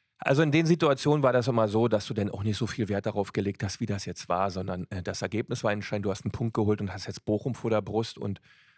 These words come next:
musst dich eigentlich damit permanent beschäftigen, wie du dieses Spiel gewinnen möchtest, mit deinen guten Sachen, bis sehr guten Sachen, die du kannst. Welche Stärken hast du, die du einbringen kannst, dass du das Spiel gewinnst? Was hat der Gegner für Schwächen, für Stärken, auf die du eingehen musst?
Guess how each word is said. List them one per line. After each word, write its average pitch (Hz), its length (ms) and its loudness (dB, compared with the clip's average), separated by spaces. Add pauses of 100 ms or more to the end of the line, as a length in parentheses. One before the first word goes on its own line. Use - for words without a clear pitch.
(120)
musst 110 180 -2
dich 127 140 -2
eigentlich 113 220 -4
damit 117 300 0
permanent 107 400 -2
beschäftigen, 107 440 -4
wie 101 60 -6
du 110 100 -6
dieses 104 240 -4
Spiel 107 200 -8
gewinnen 107 320 -2
möchtest, 107 480 0
mit 95 260 -2
deinen 107 340 0 (840)
guten 165 320 4
Sachen, 127 360 2
bis 107 160 -2
sehr 123 160 4
guten 127 240 -4
Sachen, 113 240 0
die 104 80 -4
du 104 80 -2
kannst. 123 460 -4 (400)
Welche 107 220 2
Stärken 120 440 0
hast 123 240 -4
du, 131 300 -2
die 120 100 -10
du 117 100 0
einbringen 123 400 0
kannst, 113 220 -4
dass 107 140 -4
du 113 40 -4
das 101 60 -4
Spiel 139 220 0
gewinnst? 120 420 -2
Was 104 140 -2
hat 107 100 0
der 113 80 0
Gegner 113 260 -2
für 113 140 -4
Schwächen, 113 380 -4
für 120 120 -6
Stärken, 110 360 -2
auf 104 80 -4
die 110 100 -8
du 101 80 -2
eingehen 110 280 0
musst? 110 200 -2